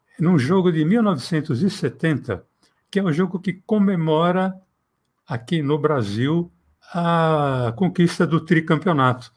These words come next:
E pra essa comemoração foi convidada a seleção do México, já que o Brasil foi muito bem tratado lá no México, foi a segunda seleção dos mexicanos,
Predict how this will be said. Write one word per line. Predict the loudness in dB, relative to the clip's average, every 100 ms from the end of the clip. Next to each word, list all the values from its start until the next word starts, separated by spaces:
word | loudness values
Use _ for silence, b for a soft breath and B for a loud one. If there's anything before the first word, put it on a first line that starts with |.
| _ _ _ -2
E | 0
pra | 2 2
essa | 0 -2
comemoração | -4 0 0 2 0 0 0
foi | 2 -2
convidada | 2 0 2 2 2 0
a | -2
seleção | -2 -2 0 0
do | 2 2
México, | 2 0 -6 -16 _ _ _ _ _ _ _
já | -2 0 0
que | 0
o |
Brasil | 0 2 0
foi | 0 0 2
muito | 2 4 4 4 2
bem | 0 0
tratado | 0 -4 0 0 0 -2
lá | 0
no | 0
México, | 0 -2 -4 -10 _ b b b _
foi | 2 2
a |
segunda | 0 -4 2 4 4 2
seleção | -2 -6 -6 -4 0 0 -2 -10 _ _
dos | -4 -2 -2
mexicanos, | -2 -4 -6 -2 0 0 -2 -12